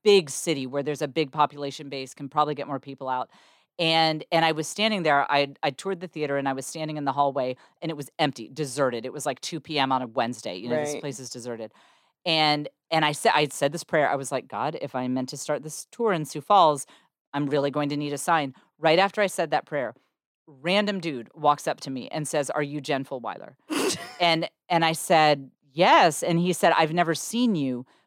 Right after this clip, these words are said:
Speaker 1: but I recognize your voice from the radio." He didn't know what I look like.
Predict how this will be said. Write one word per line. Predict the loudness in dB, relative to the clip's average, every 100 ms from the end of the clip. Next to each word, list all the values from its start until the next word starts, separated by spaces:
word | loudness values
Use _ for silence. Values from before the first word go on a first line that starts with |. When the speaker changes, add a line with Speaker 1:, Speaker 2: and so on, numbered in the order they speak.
| 2
Speaker 1:
but | 4
I | 4
recognize | 4 0 0 -2 -2
your | -2
voice | -2 0 0 0 -14 -12
from | -10 -6
the |
radio." | 0 0 0 -6
He | -8 -6 -2
didn't | -2 0
know | 2 4
what | 4
I | 2
look | 0 -6 -6 -8
like. | -10